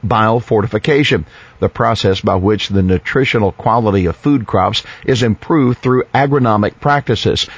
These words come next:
conventional plant breeding, or modern biotechnology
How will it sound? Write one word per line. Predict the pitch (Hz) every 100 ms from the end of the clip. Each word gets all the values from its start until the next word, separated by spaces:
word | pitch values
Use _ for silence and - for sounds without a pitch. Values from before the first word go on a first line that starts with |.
| -
conventional | 127 104 131 - 110
plant | 90 - 139 113
breeding, | 98 101 113
or | 123 131 139 -
modern | 117 110 113
biotechnology | 110 107 101 98 110 101 123 147 135 101